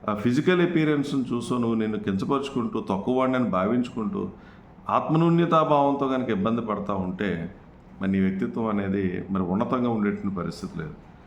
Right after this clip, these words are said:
నువ్వు ఎలా ఉన్నా నువ్వు యాక్సెప్ట్ చేస్తూ నిన్ను నువ్వు ప్రేమించుకుంటూ నీ బలాలేంటో నువ్వు తెలుసుకొని నీ బలహీనతలు ఏంటో నువ్వు, ఆ, తెలుసుకొని దాన్ని సరి చేసుకునేటువంటి ప్రయత్నం కనుక చేయగలిగితే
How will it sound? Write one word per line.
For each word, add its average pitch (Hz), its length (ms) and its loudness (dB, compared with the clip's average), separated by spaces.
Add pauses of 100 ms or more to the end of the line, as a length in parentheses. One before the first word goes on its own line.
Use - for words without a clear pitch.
(400)
నువ్వు 117 160 4
ఎలా 127 240 6
ఉన్నా 202 260 6
నువ్వు 180 180 4
యాక్సెప్ట్ 139 480 0
చేస్తూ 127 320 0
నిన్ను 127 240 2
నువ్వు 120 200 2
ప్రేమించుకుంటూ 113 760 0
నీ 131 120 2
బలాలేంటో 127 640 2
నువ్వు 123 180 0
తెలుసుకొని 107 480 -2
నీ 131 100 0
బలహీనతలు 123 640 0
ఏంటో 117 340 -2 (400)
నువ్వు, 110 440 0 (240)
ఆ, 110 40 -2
తెలుసుకొని 120 520 0
దాన్ని 127 220 0
సరి 117 200 2
చేసుకునేటువంటి 160 640 2
ప్రయత్నం 110 440 -4
కనుక 101 320 -4
చేయగలిగితే 92 500 -2